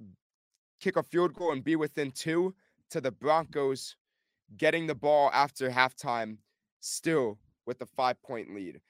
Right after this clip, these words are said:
So that was a terrible moment. I blame that one on coaching. That is a moment that can't happen. And look, the Jets won the game. So it's not a moment that we look back on and say, if they got the three points, then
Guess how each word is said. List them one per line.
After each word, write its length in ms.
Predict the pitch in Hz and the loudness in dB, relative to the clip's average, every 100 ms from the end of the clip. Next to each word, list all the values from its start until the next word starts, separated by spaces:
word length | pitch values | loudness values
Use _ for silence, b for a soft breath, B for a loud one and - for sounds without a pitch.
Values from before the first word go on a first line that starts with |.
| _ | _
So 160 | - 143 | -6 2
that 160 | 165 | 4
was 140 | 185 143 | 4 0
a 60 | |
terrible 440 | 131 151 139 113 104 | -4 0 2 2 -2
moment. 340 | 95 85 80 | -6 -8 0
I 100 | - | 4
blame 300 | 147 160 160 | 6 6 6
that 160 | 151 151 | 6 4
one 100 | 147 | 4
on 140 | 131 | 2
coaching. 560 | 120 160 151 - 143 135 b b | 0 -4 -4 -2 -4 -6 b b
That 260 | 113 143 175 - | 4 6 6 4
is 160 | 170 | 0
a 60 | 175 | 0
moment 420 | 151 147 143 135 | -2 -2 -2 -4
that 220 | 131 123 | 0 -2
can't 240 | - 135 107 | -2 -4 -4
happen. 460 | 110 - - 71 - _ b b b | -4 -6 -10 -20 -20 _ b b b
And 100 | 220 | 4
look, 220 | 214 - | 4 2
the 80 | 143 | -2
Jets 320 | 170 196 - | 2 0 0
won 260 | 127 165 | 0 0
the 60 | 165 | 0
game. 420 | 135 127 165 220 - _ _ _ _ _ | 0 2 2 -2 -12 _ _ _ _ _
So 400 | - 170 139 104 - _ | 0 4 4 4 -6 _
it's 180 | - 131 | -4 -2
not 200 | 151 156 | 2 2
a 40 | 151 | 2
moment 360 | 143 151 147 | 0 0 -2
that 120 | 143 | -2
we 80 | 120 | 0
look 220 | 123 135 | 0 -2
back 300 | - 131 139 | 2 2 2
on 120 | 143 139 | 0 0
and 120 | 117 | -2
say, 400 | - 127 120 - _ _ - | -2 0 0 -4 _ _ -4
if 200 | 127 - | -2 0
they 120 | 127 | 0
got 260 | 117 131 | 0 -2
the 100 | - | -4
three 220 | - 123 127 | -6 -4 -6
points, 420 | - 127 139 - | -4 -4 -4 -4
then 280 | 120 113 | -6 -6